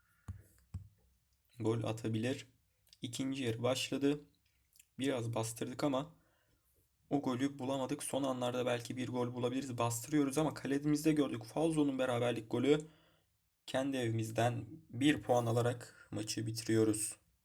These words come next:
Deplasmanda Elgenst karşısındayız.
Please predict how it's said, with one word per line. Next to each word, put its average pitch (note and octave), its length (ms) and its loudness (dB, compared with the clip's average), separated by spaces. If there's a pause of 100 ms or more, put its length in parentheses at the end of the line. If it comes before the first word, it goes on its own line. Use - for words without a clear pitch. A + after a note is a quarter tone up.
Deplasmanda C#3 1120 2
Elgenst C3 580 2
karşısındayız. A2+ 880 0